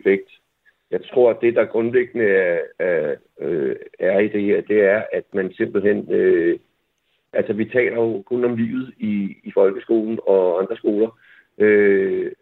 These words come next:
vi taler ikke så meget om døden, og hvis man, hvis man kunne opdrage børnene til at allerede fra i skolen af at vide, der er noget, der hedder død, og hvis jeg kan redde lille søsters liv, eller en mosters liv, eller en andens liv, øh, så kan jeg give en reservedel væk. Og det, og det skal man måske,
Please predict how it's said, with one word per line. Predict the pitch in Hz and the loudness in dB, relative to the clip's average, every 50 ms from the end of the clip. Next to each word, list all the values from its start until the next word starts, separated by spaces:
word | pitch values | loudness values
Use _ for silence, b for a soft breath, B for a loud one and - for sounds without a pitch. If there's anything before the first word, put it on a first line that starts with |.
| - - | -16 -16
vi | 104 | -4
taler | - 120 110 98 110 | 0 0 2 2 2
ikke | 113 113 | 0 -2
så | - 117 | -4 -6
meget | 107 107 113 | -4 -2 -2
om | 113 113 | -2 2
døden, | 113 113 110 76 98 113 117 117 - _ - | 2 2 2 2 -2 -4 -8 -10 -12 _ -10
og | 92 | -6
hvis | 101 101 95 - | -6 -6 -4 -2
man, | 110 110 101 92 _ _ | -2 -2 -2 -6 _ _
hvis | - 113 110 - | -8 -8 -4 -2
man | 113 107 104 | -4 -4 -2
kunne | - 104 98 104 | 2 2 2 2
opdrage | 104 - 123 117 110 - - | 2 0 0 0 0 2 2
børnene | 110 101 67 101 117 117 117 - | 2 2 2 -2 -6 -8 -8 -6
til | 120 113 104 95 82 | -2 0 0 0 0
at | - - - _ _ _ _ _ _ _ _ - | -2 -6 -14 _ _ _ _ _ _ _ _ 0
allerede | 107 113 104 98 107 110 107 - | 2 2 4 4 2 2 2 2
fra | 113 104 | 0 -2
i | 98 95 | -2 0
skolen | - 110 104 104 117 127 123 | -2 -2 -2 0 0 0 2
af | 107 90 80 85 | 2 2 2 0
at | 90 90 | 0 -4
vide, | 98 101 101 | -6 -6 -2
der | 101 107 | 0 0
er | 101 | 2
noget, | 104 104 110 | 2 0 0
der | 120 107 | 0 0
hedder | 120 107 92 - | 0 -2 0 2
død, | - 101 101 - - - 98 | 2 0 0 -2 -4 -2 -2
og | 98 92 87 - | -2 -2 -2 -4
hvis | 98 92 - | -8 -10 -8
jeg | 95 | -6
kan | - 95 85 | -4 0 2
redde | 104 113 113 113 | 4 4 4 2
lille | 113 120 123 117 | 0 -6 -8 -6
søsters | - 120 107 - - 101 - - | -4 -6 -4 -4 -4 -6 -4 -2
liv, | 110 110 110 - - 92 | -2 -2 -2 -2 0 2
eller | 98 101 98 95 - - | 2 2 2 2 0 0
en | 101 98 92 - - _ _ _ _ _ _ _ - | 0 0 0 -2 -6 _ _ _ _ _ _ _ -2
mosters | 107 107 104 104 - - - - | 0 0 0 0 -4 -8 -8 -4
liv, | 110 110 107 87 101 | -4 -4 -2 0 0
eller | 101 101 98 | 2 2 2
en | 98 | 2
andens | 95 92 92 110 113 113 - 101 | 2 0 0 -2 -4 -6 -6 -6
liv, | 107 107 98 - - _ _ _ _ _ _ _ _ _ _ _ _ - | -4 -4 -6 -8 -14 _ _ _ _ _ _ _ _ _ _ _ _ 0
øh, | 95 101 101 95 - | 2 2 2 2 -2
så | 120 117 | -4 -2
kan | 117 131 | 0 0
jeg | 110 104 | 0 0
give | - 113 113 | 2 2 2
en | 117 104 | 2 2
reservedel | 101 98 104 90 95 110 107 107 107 104 90 87 | 0 2 2 2 2 2 2 0 -4 -4 -2 -2
væk. | 95 95 - _ - | -2 -2 -2 _ -12
Og | - - - | -8 -2 0
det, | 120 120 117 - - 117 | 0 0 -2 -6 -8 -8
og | 107 - | -6 -4
det | 117 113 107 | -4 -4 -4
skal | - - 123 | -2 0 0
man | 117 113 | 2 2
måske, | 113 107 101 101 - 107 104 | 2 2 0 -2 -4 -10 -14